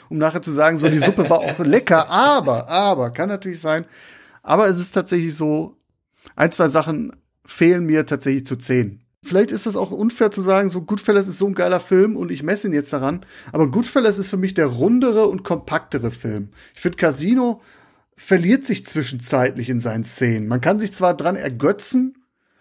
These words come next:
Speaker 1: aber man kann auch dann fragen, so, an welchem Punkt der Handlung sind wir jetzt gerade?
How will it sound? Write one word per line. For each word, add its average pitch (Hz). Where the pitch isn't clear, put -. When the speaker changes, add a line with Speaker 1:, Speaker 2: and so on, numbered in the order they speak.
Speaker 1:
aber 180
man 185
kann 202
auch 185
dann 180
fragen, 170
so, 180
an 160
welchem 190
Punkt 233
der 180
Handlung 196
sind 247
wir 240
jetzt 120
gerade? 117